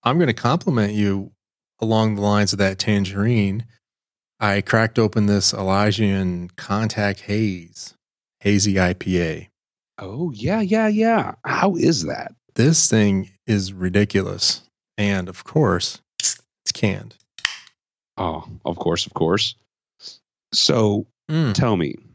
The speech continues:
Speaker 2: in, in, in terms of some of the other ones that we've had together.
Speaker 1: It is, compared to other, like, hazy and tropical I P As, this is smooth. There's not a lot of hop bite to it,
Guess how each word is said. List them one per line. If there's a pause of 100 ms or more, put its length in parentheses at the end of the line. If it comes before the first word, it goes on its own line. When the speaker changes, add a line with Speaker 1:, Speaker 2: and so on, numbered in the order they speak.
(760)
Speaker 2:
in,
in, (400)
in
terms
of
some
of
the
other
ones
that
we've
had
together. (1600)
Speaker 1:
It
is, (460)
compared
to
other,
like,
hazy
and
tropical
I
P
As,
this
is
smooth. (1200)
There's
not
a
lot
of
hop
bite
to
it,